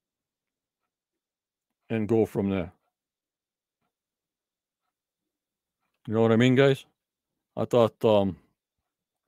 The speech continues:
Vanessa's interview and guest appearance was fantastic.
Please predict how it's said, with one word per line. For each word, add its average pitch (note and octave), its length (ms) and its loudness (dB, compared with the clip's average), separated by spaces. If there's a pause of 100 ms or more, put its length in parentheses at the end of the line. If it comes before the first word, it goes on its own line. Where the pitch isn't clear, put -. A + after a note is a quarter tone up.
(1500)
Vanessa's A#2 460 -2
interview A#2+ 500 -2 (460)
and F#2+ 140 -8
guest A#2 240 -2
appearance B2 600 -2 (600)
was G#2 140 -10
fantastic. B2 680 0